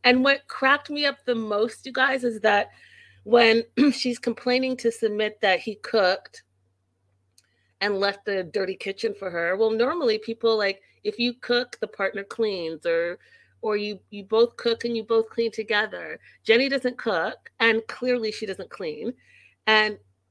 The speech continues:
instead of you guys being like, "Hey, yeah, I'll, I'll, <laughs> I'll clean up this mess while you go to work," what does she do?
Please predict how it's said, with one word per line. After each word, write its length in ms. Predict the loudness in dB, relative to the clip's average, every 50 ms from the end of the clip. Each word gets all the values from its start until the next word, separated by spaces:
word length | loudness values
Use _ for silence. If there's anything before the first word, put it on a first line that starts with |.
| _ _ _ _ _ 4
instead 480 | 4 4 4 0 -4 -2 0 2 2
of 180 | 2 0 -2 -2
you 100 | -4 -6
guys 460 | -2 0 2 2 2 0 -2 -4 -8 _ _ _ _
being 240 | -2 0 2 2 2
like, 200 | 2 2 2 0
"Hey, 640 | 0 0 0 2 2 0 -2 -2 -2 -4 -4 -6 _ _ _ _ _ _ -2
yeah, 280 | 2 4 4 4 4 2 0
I'll, 260 | -2 -2 -2 -2 -6 _ _ _ _ -4
I'll, 360 | -2 0 0 -2 -2 -4 -6 -4 -6 -8 -8 _ _ _ -6 -2 -2 -2
<laughs> 640 | -2 _ _ _ -20 -20 _ _ _ _ _ _ -4
I'll 80 | -4
clean 320 | -4 -6 -8 -8 -4 -2 -4
up 120 | -4 -4
this 180 | -4 -8 -6 -6
mess 220 | -8 -8 -8 -8
while 120 | -10 -12 -10
you 140 | -12 -14
go 180 | -12 -10 -8 -8
to 80 | -8 -8
work," 480 | -6 -4 -4 -2 0 -2 -2 -2 _ _ _ _ _ _ _ _ _
what 180 | 2 4 4 4
does 140 | 2 -2 -4
she 180 | -2 -4 -2
do? 320 | 2 4 4 4 4 0